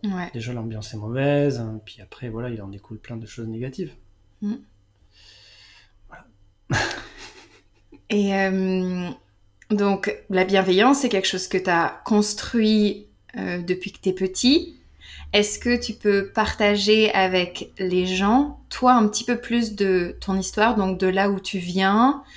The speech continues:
Speaker 1: et de comment est-ce que toi, Jérôme, tu t'es construit en, en partant un peu de ce point A qui serait l'enfance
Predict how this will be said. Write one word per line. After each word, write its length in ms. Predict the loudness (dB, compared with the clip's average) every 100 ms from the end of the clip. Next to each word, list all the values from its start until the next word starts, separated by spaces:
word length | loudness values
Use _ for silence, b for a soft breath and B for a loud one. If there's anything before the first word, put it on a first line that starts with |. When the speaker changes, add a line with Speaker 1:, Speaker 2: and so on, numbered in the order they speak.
| B B B
Speaker 1:
et 160 | -2 0
de 140 | 0
comment 360 | 0 4 6 6
est-ce 220 | 4 0
que 80 | -2
toi, 440 | -4 -4 0 2
Jérôme, 560 | 2 2 2 4 6 4
tu 140 | 2
t'es 160 | -4 -4
construit 800 | -2 -4 -4 -4 -2 -2 -2 -8 B B B B -6
en, 280 | -4 -4 -4
en 160 | -6
partant 320 | -2 -2 2
un 80 | 0
peu 120 | 2
de 60 | 0
ce 120 | 0
point 360 | -2 0 0 2
A 260 | 4 4 4
qui 100 | -2
serait 340 | -6 -4 0 0
l'enfance 680 | 0 -2 2 2 2 -2